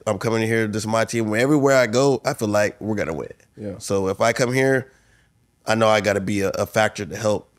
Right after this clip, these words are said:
Speaker 1: and build the team up, no matter if it's a vocal leader or if it's just by my actions leader.
Speaker 2: Mm-hmm.
Speaker 1: I wasn't big vocal guy my first year, by far any.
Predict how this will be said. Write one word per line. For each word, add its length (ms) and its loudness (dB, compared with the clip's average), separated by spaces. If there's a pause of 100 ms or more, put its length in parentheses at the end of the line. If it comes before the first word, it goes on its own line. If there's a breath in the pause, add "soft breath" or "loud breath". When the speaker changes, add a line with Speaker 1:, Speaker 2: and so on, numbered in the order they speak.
Speaker 1:
and 180 -6
build 180 -2
the 60 -8
team 300 -8
up, 160 -6
no 120 -4
matter 300 0
if 160 -4
it's 180 -8 (300 soft breath)
a 80 -4
vocal 340 2
leader 300 2
or 240 2
if 80 -6
it's 120 -10
just 260 -8 (200)
by 200 0
my 100 -6
actions 460 -8
leader. 340 -8
Speaker 2:
Mm-hmm. 320 0
Speaker 1:
I 60 4
wasn't 320 2
big 260 0 (100)
vocal 520 -2
guy 180 -2
my 140 -12
first 380 -8
year, 400 -8 (440)
by 240 0
far 280 2
any. 240 -4